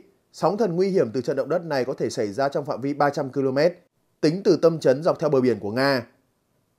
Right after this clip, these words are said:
Theo tin mới nhất, Viện Núi lửa và Địa chấn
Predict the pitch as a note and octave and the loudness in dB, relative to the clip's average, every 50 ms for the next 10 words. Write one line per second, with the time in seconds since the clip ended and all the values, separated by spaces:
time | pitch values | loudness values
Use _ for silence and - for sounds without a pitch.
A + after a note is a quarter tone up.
0 | _ _ - - G3 F#3 F#3 F#3 G3 F#3 E3+ D#3 D3 D3+ E3 F#3 A3 A3+ - _ | _ _ 0 4 6 6 6 6 4 0 2 2 2 2 4 4 2 2 0 _
1 | _ _ _ _ _ - C3 D#3 F#3 F3 D#3+ D3 C#3+ D#3 F#3 A3 G#3+ C#3+ A2+ G#3+ | _ _ _ _ _ -4 2 4 4 4 4 2 0 0 2 4 4 4 4 2
2 | B2+ - - - - D3 B2+ C3+ E3+ | 0 -2 -2 -2 0 0 0 0 0